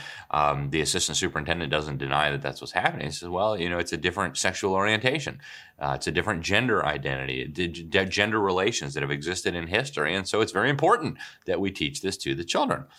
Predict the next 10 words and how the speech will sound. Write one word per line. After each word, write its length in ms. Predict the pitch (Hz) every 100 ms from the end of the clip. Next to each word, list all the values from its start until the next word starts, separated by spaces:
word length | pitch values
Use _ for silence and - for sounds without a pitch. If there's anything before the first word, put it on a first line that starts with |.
| - - - -
Uh, 180 | 80 76
she 140 | 131
said 180 | 135 233
it 60 |
on 160 | 285 285
video. 360 | 302 392 - -
We 120 | 202
have 280 | 127 135 151
the 80 | 151
video. 480 | 156 349 330 67